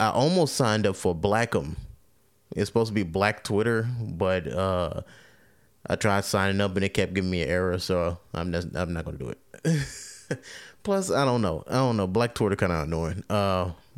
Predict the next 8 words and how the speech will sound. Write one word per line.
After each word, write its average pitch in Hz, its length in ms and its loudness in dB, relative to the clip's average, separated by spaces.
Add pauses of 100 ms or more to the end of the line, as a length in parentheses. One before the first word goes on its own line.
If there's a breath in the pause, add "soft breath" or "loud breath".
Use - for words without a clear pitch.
(100)
but 104 200 -2
real 110 180 0
talk. 90 320 -2 (1120 loud breath)
Uh, 113 300 2
signed 143 260 4
up 147 60 2
for 170 120 4
Hive. 117 600 2